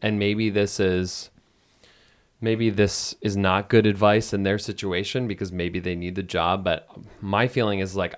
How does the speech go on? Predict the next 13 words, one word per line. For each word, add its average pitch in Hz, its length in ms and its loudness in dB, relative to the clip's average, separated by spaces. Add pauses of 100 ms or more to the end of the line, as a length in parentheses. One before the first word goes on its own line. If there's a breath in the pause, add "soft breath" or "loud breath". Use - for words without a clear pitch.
I 95 140 0
would 110 200 0
rather, 95 600 -4 (140)
like, - 340 -10 (100)
suffer 123 1120 -2 (240)
trying 107 460 -2
to 101 300 -2 (160)
get 101 240 -4
the 107 100 -8
thing 107 280 -8
that 95 120 -4
I 87 160 0
want 87 480 -6